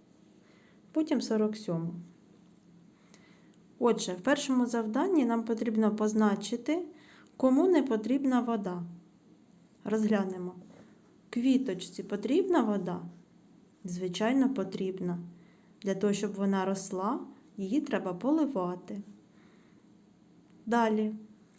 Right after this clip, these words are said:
Стрикоза. Це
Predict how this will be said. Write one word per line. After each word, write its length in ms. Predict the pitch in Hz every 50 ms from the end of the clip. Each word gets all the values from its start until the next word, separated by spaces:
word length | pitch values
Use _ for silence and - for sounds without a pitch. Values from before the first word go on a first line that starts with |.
| - - - -
Стрикоза. 920 | - - - - - 403 403 392 - 330 311 254 220 214 202 202 202 208 208 - - - - - _ _ - - _ _ _ _ _ _ - - - - _ _ _ _ _ - _ _ _ _ _ _ _ _ _ - - - - _ _ _ _ - - _ _ _ _ _ - - - _ - - - - - - _ -
Це 400 | - - - 269 302 359 392